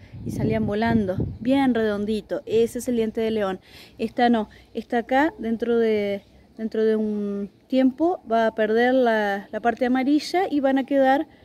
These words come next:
los, este, las semillitas ahí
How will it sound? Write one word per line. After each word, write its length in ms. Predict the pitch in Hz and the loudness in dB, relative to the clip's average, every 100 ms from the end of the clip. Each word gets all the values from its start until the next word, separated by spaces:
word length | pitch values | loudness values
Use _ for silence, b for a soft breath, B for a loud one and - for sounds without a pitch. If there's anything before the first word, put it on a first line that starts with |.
| B B B _ _ - | B B B _ _ -4
los, 640 | 247 226 202 - - - - - - | 0 0 -2 -14 -16 -18 -20 -20 -16
este, 480 | 202 - 208 185 - B B B B | -16 -14 -12 -12 -12 B B B B
las 140 | 220 - | -2 0
semillitas 640 | 220 208 - 240 240 - | -2 0 0 0 0 0
ahí 340 | 226 233 277 | 0 0 -2